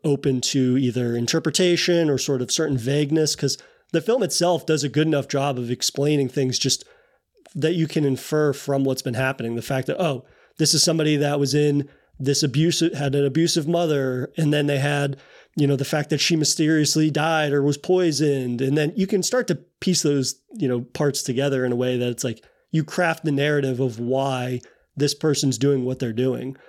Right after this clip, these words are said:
Um, so the fact that we have to, you know, have it spelled out for us is disappointing, but I think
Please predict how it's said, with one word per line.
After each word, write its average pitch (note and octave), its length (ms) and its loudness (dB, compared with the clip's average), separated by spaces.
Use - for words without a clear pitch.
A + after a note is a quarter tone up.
Um, B2+ 280 -4
so D#3 200 2
the C#3+ 80 0
fact E3+ 240 -2
that E3+ 120 0
we D3+ 120 2
have D3 200 0
to, D3 100 2
you C#3 120 2
know, B2+ 80 -2
have C#3+ 180 -2
it C#3 80 -4
spelled C#3 340 0
out B2+ 220 -4
for F3 260 0
us - 220 -2
is D3+ 320 0
disappointing, G3 720 0
but D3 100 2
I D3 80 2
think F3 280 0